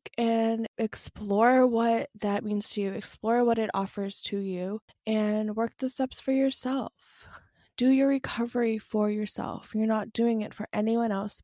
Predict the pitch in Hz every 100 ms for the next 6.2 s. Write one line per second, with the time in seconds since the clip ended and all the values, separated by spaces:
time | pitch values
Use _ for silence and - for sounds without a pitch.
0 | _ 190 208 - 208 208 - 196 - -
1 | - - - 220 - 220 226 247 220 208
2 | 208 208 - - 202 202 - 214 226 208
3 | 202 - - - - - - - 220 214
4 | 214 220 - _ _ - - - - -
5 | 214 214 208 214 202 202 202 208 202 -
6 | 208 214